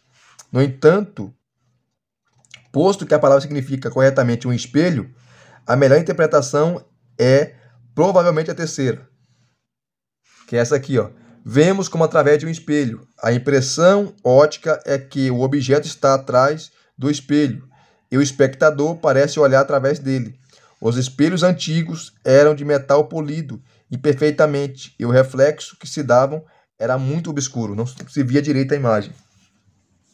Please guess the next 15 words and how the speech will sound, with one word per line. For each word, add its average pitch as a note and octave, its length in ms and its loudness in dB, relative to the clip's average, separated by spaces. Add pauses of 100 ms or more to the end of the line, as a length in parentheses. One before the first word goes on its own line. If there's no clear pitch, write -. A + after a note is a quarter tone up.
(160)
Tá? A#2 280 0 (960)
É, A#2 160 4
um C3+ 80 0
reflexo D3 480 2
obscuro, D#3 640 -4
literalmente, C#3 760 0 (180)
um C3+ 140 -2
enigma. D#3 560 -4 (880)
Isso C3 300 -2
pode C#3+ 200 2
ser D3 260 0
tomado C3+ 320 0
de D3+ 80 -10
forma C3+ 260 2
adverbial. C#3+ 720 0